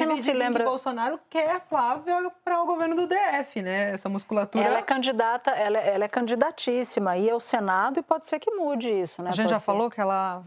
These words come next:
Speaker 3: é mulher do ex-governador
Speaker 1: Ah,
Speaker 3: D F, José
Speaker 1: do
Speaker 3: Roberto Arruda,
Speaker 2: É verdade.
Speaker 3: que também já foi preso.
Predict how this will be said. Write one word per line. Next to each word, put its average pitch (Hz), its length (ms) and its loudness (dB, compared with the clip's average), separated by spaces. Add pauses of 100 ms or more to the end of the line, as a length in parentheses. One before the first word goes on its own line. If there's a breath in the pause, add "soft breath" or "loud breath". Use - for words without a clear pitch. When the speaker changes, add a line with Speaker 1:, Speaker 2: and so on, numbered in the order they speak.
Speaker 3:
é 185 240 -4
mulher 196 420 0
do 208 380 -4
ex-governador 220 1160 -2
Speaker 1:
Ah, - 20 0
Speaker 3:
D 285 80 2
F, 208 480 -2
José 190 240 0
Speaker 1:
do 202 60 2
Speaker 3:
Roberto 226 340 0
Arruda, 226 320 -2
Speaker 2:
É - 20 -2
verdade. 202 400 0
Speaker 3:
que 185 60 -4
também 208 180 0
já 214 140 -2
foi 233 120 -4
preso. 175 480 -10